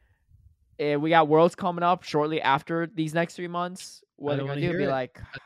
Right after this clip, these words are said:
Speaker 2: I, I don't wanna hear it, man. I don't wanna
Speaker 1: Yeah.
Speaker 2: hear, "Oh, we have to keep it stable." I don't wanna hear it.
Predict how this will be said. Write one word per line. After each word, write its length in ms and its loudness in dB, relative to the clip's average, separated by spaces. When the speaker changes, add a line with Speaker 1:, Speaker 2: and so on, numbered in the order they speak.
Speaker 2:
I, 60 -10
I 20 -8
don't 140 -6
wanna 140 -4
hear 200 -2
it, 80 -10
man. 240 -8
I 100 -8
don't 100 -4
wanna 140 0
Speaker 1:
Yeah. 20 -2
Speaker 2:
hear, 300 0
"Oh, 180 2
we 120 -2
have 100 -4
to 60 -18
keep 180 -6
it 80 -10
stable." 520 -8
I 60 -14
don't 100 -8
wanna 120 -6
hear 180 -6
it. 160 -12